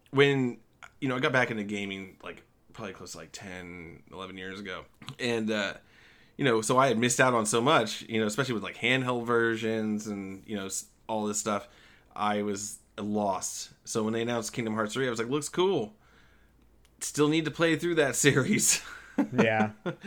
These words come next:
Speaker 2: Got,
Speaker 1: So I
Speaker 2: got
Speaker 1: picked
Speaker 2: a lot
Speaker 1: up,
Speaker 2: of catching
Speaker 1: uh,
Speaker 2: up to do.
Speaker 1: I picked up the, the big set on P S four. It's, like, one, Chain of Memories, two, Dream Drop Distance, Birth by Sleep. It's, like, all of 'em
Speaker 2: Mm-hmm.
Speaker 1: in, in the cutscenes or whatever for the other ones, like the mobile game or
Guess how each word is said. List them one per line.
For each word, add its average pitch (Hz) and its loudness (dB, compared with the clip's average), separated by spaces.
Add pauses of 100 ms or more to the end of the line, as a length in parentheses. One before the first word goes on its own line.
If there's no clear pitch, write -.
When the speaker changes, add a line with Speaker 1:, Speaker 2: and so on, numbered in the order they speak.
(140)
Speaker 2:
Got, 117 6
Speaker 1:
So 170 6
I 151 10
Speaker 2:
got 123 8
Speaker 1:
picked 117 6
Speaker 2:
a 120 6
lot 143 8
Speaker 1:
up, - 8
Speaker 2:
of - -2
catching 127 8
Speaker 1:
uh, 110 4
Speaker 2:
up - -2
to 120 -4
do. 110 -2 (360)
Speaker 1:
I 175 2
picked 175 0
up 147 0
the, 127 4
the 110 -2
big 113 -2
set 120 2
on 110 2
P 107 0
S 98 -2
four. 98 -4
It's, 95 -6
like, 92 -4
one, 98 -6
Chain 98 -6
of 95 -8
Memories, 95 -8
two, 98 -6 (440)
Dream 107 -2
Drop 101 -2
Distance, 98 -6
Birth 101 -6
by 98 -2
Sleep. 98 -4
It's, 98 -10
like, 104 -8
all 143 4
of 123 2
'em 117 -2 (240)
Speaker 2:
Mm-hmm. 135 0
Speaker 1:
in, 110 -2 (180)
in 113 -2
the 104 -2
cutscenes 104 -2
or 101 -4
whatever 98 -6
for - -8
the 98 -6
other 101 -6
ones, 101 -6
like 95 -4
the 95 -8
mobile 98 -6
game 95 -6
or 95 -6